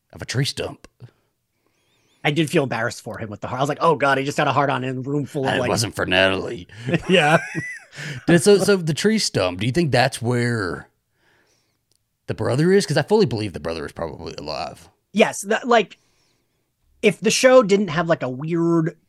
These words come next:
Speaker 2: kind of, like, supernatural element that's, like, not fully there, but kind of is, if it didn't have that, I'd be like, "Yeah, he's dead." But because it does have
Speaker 1: Mm.
Speaker 2: that, I'm like, "Oh, yeah, he's probably gonna be alive."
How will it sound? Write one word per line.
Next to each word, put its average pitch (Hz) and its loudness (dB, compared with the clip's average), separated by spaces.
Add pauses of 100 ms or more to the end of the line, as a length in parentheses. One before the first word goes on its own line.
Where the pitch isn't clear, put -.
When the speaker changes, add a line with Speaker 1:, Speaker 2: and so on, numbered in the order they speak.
Speaker 2:
kind 160 -4
of, 185 -2
like, 196 0
supernatural 190 -4
element 185 -2
that's, - -6
like, 117 -8
not 120 -4
fully 311 6
there, 269 6
but 175 -2
kind 269 0
of 262 -2
is, 269 2 (440)
if 180 -4
it 180 -4
didn't 269 2
have 233 2
that, 180 6
I'd 156 4
be 151 0
like, 135 -2
"Yeah, 143 0
he's 120 -8
dead." 107 -8
But 104 -6
because 175 2
it 143 0
does 139 2
have 151 2
Speaker 1:
Mm. - -2
Speaker 2:
that, 156 4
I'm 131 -2
like, 120 -10
"Oh, 104 -12
yeah, 104 -12
he's 113 -6
probably 110 -10
gonna 127 -2
be 131 -4
alive." 151 -4